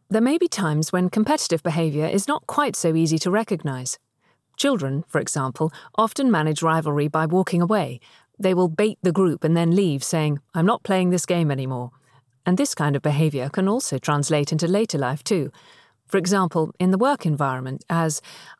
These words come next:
"I'm not working with you anymore," leaving an important meeting at a crucial moment. Competitiveness can be a valuable asset,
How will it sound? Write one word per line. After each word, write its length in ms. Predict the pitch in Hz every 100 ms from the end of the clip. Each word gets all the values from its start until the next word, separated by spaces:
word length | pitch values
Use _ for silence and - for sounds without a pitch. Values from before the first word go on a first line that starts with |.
| _
"I'm 220 | 190 202
not 160 | 208 202
working 320 | 233 - 170
with 100 | 139
you 140 | 135 135
anymore," 380 | 131 127 127 _ _ _ _ _
leaving 400 | 190 220 208 143
an 60 | 151
important 460 | 165 - 226 165
meeting 380 | 180 185 - 127
at 80 | 143
a 60 | 170
crucial 400 | - - 135 143
moment. 480 | 185 175 123 - _ _ _ _ _ _
Competitiveness 840 | - 240 311 - - 180 156 147 -
can 140 | 202
be 100 | 190
a 60 | 190
valuable 440 | 233 233 170 170
asset, 460 | 170 165 151 -